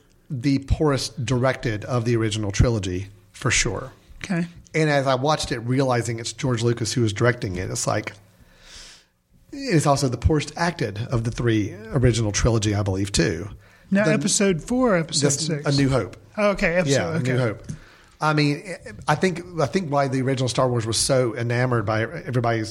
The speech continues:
Speaker 1: loves it so much is because we're introduced to some really great characters.
Speaker 2: Mm-hmm.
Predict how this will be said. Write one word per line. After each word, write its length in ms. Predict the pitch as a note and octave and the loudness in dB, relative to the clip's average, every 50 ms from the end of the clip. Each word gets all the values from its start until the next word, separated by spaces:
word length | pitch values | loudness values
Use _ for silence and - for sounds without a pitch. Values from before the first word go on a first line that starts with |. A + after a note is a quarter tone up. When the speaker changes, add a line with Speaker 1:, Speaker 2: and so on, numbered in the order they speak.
| - | -8
Speaker 1:
loves 280 | B2+ A#2+ B2+ D3 C#3 B2+ | -6 0 0 0 0 0
it 80 | A2+ | -4
so 140 | G#2+ - B2 | -4 -4 -4
much 280 | G#2+ G2 F#2+ G#2+ A#2 - | -2 -2 -4 -4 -4 -4
is 260 | - B2 A#2+ A#2 A2+ | -2 0 0 0 0
because 520 | A#2 A#2+ - - A#2 F#2+ G2 G#2+ G#2+ - - - - - - - - - _ - | -2 -4 -2 -2 0 0 0 0 0 -2 -6 -8 -20 -20 -20 -20 -20 -20 _ 0
we're 140 | C#3+ C#3+ | 2 4
introduced 460 | C#3+ C3+ - C#3 B2+ C3+ B2+ - - C#3+ | 4 4 4 2 4 4 2 2 0 -4
to 60 | - | -2
some 140 | - B2+ B2+ | -2 2 4
really 180 | B2 A#2+ B2 | 4 4 4
great 220 | A#2 B2 C3 D3 - | 4 2 0 0 0
characters. 520 | - B2 G#2 G#2 - G2 G#2 B2 - - | -2 -2 -2 -2 -2 -4 -4 -2 0 2
Speaker 2:
Mm-hmm. 200 | B3 A3 C4 D4 | 4 4 4 4